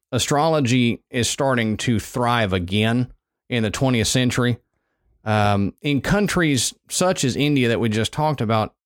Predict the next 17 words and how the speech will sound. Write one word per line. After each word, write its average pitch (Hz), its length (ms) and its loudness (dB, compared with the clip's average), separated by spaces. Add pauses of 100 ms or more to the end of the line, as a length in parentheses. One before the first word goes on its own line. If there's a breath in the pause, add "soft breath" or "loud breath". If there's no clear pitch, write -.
(300)
though, 110 260 2
it's 107 160 0
never 165 260 0
really 131 300 0
lost 110 540 0
its 98 120 -6
appeal. - 480 -4 (680)
No 127 420 2
important 151 440 0
step - 360 0
in 110 120 0
life 113 440 0
can 117 280 0
be 110 160 2
safely 117 460 0
taken 120 500 0
unless 113 520 0